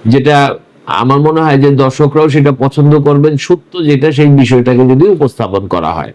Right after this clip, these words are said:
তো এখন যে বিষয়টা হচ্ছে যে আসিফ মোহাম্মদ সজীব ভুঁইয়া যে কথাটা বলেছিলেন, সেটা হলো যে বুকে পাথর চাপা দিয়ে যখন ডক্টর মোহাম্মদ ইউনূসের নামটা প্রস্তাব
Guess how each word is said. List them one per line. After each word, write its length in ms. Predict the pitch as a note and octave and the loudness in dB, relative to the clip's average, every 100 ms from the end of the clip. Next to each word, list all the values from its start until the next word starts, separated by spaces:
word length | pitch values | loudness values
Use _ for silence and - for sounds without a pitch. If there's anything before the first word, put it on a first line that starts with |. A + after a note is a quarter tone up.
| - | -6
তো 120 | E3 E3+ | -2 -2
এখন 340 | D3 E3+ A3 A#3+ | -2 0 0 2
যে 140 | B3+ | 2
বিষয়টা 380 | G#3+ F3+ G3 F#3 | 2 2 2 4
হচ্ছে 320 | F3 D3 E3+ | 2 2 2
যে 140 | D#3+ | 2
আসিফ 380 | E3+ G#2+ C#3+ F3+ | 0 -4 -6 -2
মোহাম্মদ 260 | F#3+ G3+ G3 | 0 2 2
সজীব 420 | G3+ G3+ G3+ D#3 | 0 0 0 2
ভুঁইয়া 380 | E3 E3 D#3 D#3 - B2 | 2 4 2 -2 -4 0
যে 240 | A#2+ D#3 C#3+ | 2 2 2
কথাটা 320 | C3+ C3+ C3 | 2 2 2
বলেছিলেন, 600 | D3+ G3 D3+ C#3 A2+ A#2+ - - - - | 2 0 0 0 0 -2 -8 -20 -10 -2
সেটা 180 | C#3+ F3 | 0 4
হলো 280 | F#3+ G#3 | 4 2
যে 360 | F#3 G#3 A3 A#3 - _ _ - | 0 2 2 0 -6 _ _ 0
বুকে 420 | A#2 F3 F#3+ G#3 - | 2 2 2 0 0
পাথর 380 | D#3 D3+ - G3 | -4 -6 -4 -4
চাপা 380 | - F#3 - F3+ | -2 -4 -2 0
দিয়ে 640 | C3 D#3+ D#3+ A2+ B2 C#3+ - - | 2 4 4 4 2 -2 -6 -6
যখন 460 | C#3+ C#3+ G#3 G#3 F#3 - | -2 -2 -4 -6 -8 -4
ডক্টর 220 | C3+ C#3 E3 | -4 0 2
মোহাম্মদ 360 | F3+ G3 F#3 | 2 2 2
ইউনূসের 460 | D#3 E3 E3+ F#3 F#3 | 2 4 2 2 0
নামটা 460 | D#3+ D#3+ E3 C#3+ | 2 0 -2 -2
প্রস্তাব 420 | C3+ D3+ D#3+ G3 | -2 -2 -4 -6